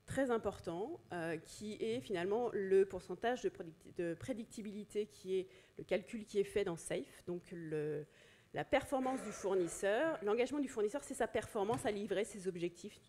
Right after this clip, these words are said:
engagés ou non engagés, dans le P I, en fonction des critères d'acceptation et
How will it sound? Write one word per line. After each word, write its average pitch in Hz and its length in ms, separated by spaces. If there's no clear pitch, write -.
engagés 185 400
ou 214 80
non 202 140
engagés, 180 460
dans 233 220
le 240 60
P 208 180
I, 180 280
en - 80
fonction 190 240
des 190 120
critères 196 320
d'acceptation 185 720
et 233 320